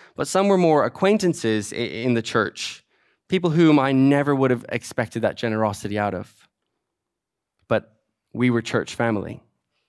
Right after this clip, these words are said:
And we did end up living with some friends for the, for a time, and their generosity and kindness still blows me away. That is church.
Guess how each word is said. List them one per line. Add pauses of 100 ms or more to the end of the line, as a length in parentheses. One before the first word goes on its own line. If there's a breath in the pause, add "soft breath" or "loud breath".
(1300)
And
we
did
end
up
living
with
some
friends
for
the,
for
a
time, (340 loud breath)
and
their
generosity
and
kindness
still
blows
me
away. (1400 soft breath)
That
is
church.